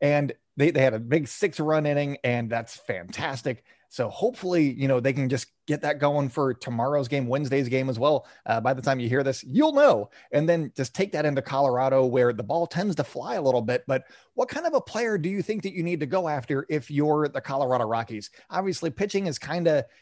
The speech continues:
hit and miss, I think, just because of how the ball moves. You can't necessarily draft for a specific thing. Uh, they've tried, you know, fastball guys. They've tried, you know, curveball guys. They've tried the different, you know, reliance on pitches before, but just in the field, do,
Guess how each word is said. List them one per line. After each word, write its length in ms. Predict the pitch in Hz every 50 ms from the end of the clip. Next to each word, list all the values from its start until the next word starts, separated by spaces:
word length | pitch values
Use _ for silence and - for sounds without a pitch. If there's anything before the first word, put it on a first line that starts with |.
| _ _
hit 200 | - 165 190 185
and 200 | 175 160 156 143
miss, 260 | 147 185 190 - - - -
I 100 | 139 135
think, 360 | - - 165 190 185 - -
just 200 | - 165 139 -
because 380 | 165 147 - 160 143 139 123
of 140 | 135 135 123
how 260 | - 110 147 151 170
the 80 | 151 139
ball 220 | 123 139 139 135
moves. 400 | 127 127 139 151 160 160 139 117 - - - _ -
You 100 | 165 156
can't 200 | - 165 160 -
necessarily 540 | 139 - - 139 - 147 139 139 127 127 123
draft 380 | 110 101 117 120 131 127 -
for 220 | - 139 131 117 104
a 120 | 117 113
specific 720 | - - - 110 - - - - 165 160 160 165 147 -
thing. 320 | - - 151 156 165 170 131 - _ - - _
Uh, 180 | - 120 113 104
they've 200 | 127 143 135 -
tried, 300 | - 143 131 131 131 135
you 60 | 127
know, 100 | 120 120
fastball 500 | - - 123 123 120 - 123 120 123 113
guys. 260 | 117 117 113 107 113 - _ -
They've 240 | 123 123 117 113 -
tried, 400 | - 139 139 135 131 123 113 123
you 60 | 120
know, 100 | 113 -
curveball 480 | - - 147 139 131 123 127 117 120
guys. 220 | 120 120 120 117 117
They've 100 | 208 190
tried 320 | - - 214 254 254 196 - - _ - _ _ -
the 80 | 147
different, 400 | 135 147 214 175 165 147 139 - _ _
you 120 | - 147 135
know, 200 | 123 107 104 - _ _
reliance 600 | 175 127 139 139 127 123 123 160 165 156 143 131
on 240 | - 143 131 123 117
pitches 340 | - 202 214 208 170 131 117
before, 400 | 113 117 113 - 131 123 120 117
but 200 | 113 117 110 - _ _ _ _ _ _ _ _ _ _ _ _ _ _ _ _ _ -
just 180 | 160 165 - _ -
in 180 | 202 247 285
the 100 | 247 170
field, 540 | 120 - - 151 208 262 302 226 147 117 117
do, 140 | 117 143 156